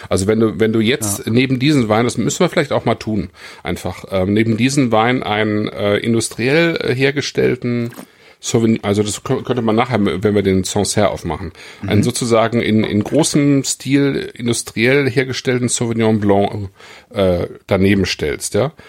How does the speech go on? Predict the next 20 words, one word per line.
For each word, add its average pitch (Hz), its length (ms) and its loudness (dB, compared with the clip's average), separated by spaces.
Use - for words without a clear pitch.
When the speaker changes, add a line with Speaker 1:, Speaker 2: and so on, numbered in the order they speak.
Speaker 1:
Der 104 320 2
total 160 480 0
darauf 135 300 0
abgerichtet 135 640 -2
ist, - 240 -4
diese 107 200 0
typischen 143 380 -4
Sauvignon 110 480 2
Blanc 113 320 2
Noten 90 460 0
ins, 90 420 -2
Speaker 2:
Mhm. 95 60 -2
Speaker 1:
äh, 151 60 -2
Glas 95 440 0
zu 90 120 -4
bringen, 80 300 -8
ja? 110 160 -2
Speaker 2:
Cloudy 107 240 2
Speaker 1:
Äh, - 20 0
Speaker 2:
Bay. 95 220 0